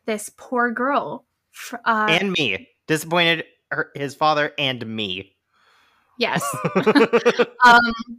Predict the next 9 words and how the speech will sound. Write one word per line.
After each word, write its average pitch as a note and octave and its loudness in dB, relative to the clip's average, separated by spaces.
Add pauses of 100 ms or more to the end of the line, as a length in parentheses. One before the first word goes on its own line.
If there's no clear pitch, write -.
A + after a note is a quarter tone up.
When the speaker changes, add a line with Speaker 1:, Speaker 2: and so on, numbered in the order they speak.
(1080)
Speaker 1:
and C4+ 2
this C#4 0
whole D#4 -4
movie C4 -4
is B3+ -2
basically A#3 0
about A3+ 0
how G#3 2
important A3+ -4